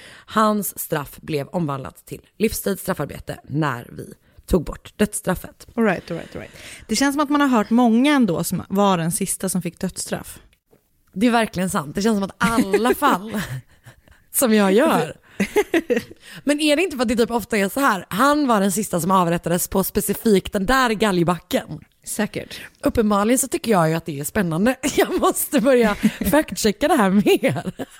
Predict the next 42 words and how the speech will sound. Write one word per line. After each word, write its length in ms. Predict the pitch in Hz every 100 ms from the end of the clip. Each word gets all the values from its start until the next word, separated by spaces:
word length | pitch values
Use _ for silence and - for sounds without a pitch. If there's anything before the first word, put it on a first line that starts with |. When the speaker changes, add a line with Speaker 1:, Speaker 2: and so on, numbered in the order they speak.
| - - - _ - _ _ - 349 - - 311 285
Speaker 2:
Nej, 220 | 196 185
gör 140 | 185 160
inte 160 | - -
det. 100 | - -
Du 120 | 190
behöver 260 | 196 202 151
inte 120 | 160 -
det. 80 | - -
Speaker 1:
Okej, 240 | 214 165
tack. 160 | 147 -
<laughs> 840 | 226 - 330 302 226 208 196 - -
Men 140 | 233
jag, 220 | 247 202 -
jag 160 | 226
håller 180 | 226 226
helt 220 | 247 214
med 220 | 170 156
dig 220 | 165 143 -
att 200 | 180 -
jag, 260 | 175 160 156
det 60 |
känns 160 | 160 147
som 80 | 147
att 60 |
jag 100 | 151
säger 180 | 151 143
det 60 | 135
varje 220 | 143 139
gång. 140 | 139 -
Speaker 2:
<laughs> 60 | - 185 202 - - - 202
Speaker 1:
Eh, 520 | 190 190 180 180 165 - -
han, 540 | 190 277 285 269 247 - -
men 120 | 240
han 120 | 254
satt 180 | 254 233
ganska 240 | 240 -
mycket 260 | 190 196 185
tid, 220 | 170 165 -
ganska 320 | 170 170 175 170
lång 240 | 175 175
tid 180 | 165 -
på, 300 | 151 143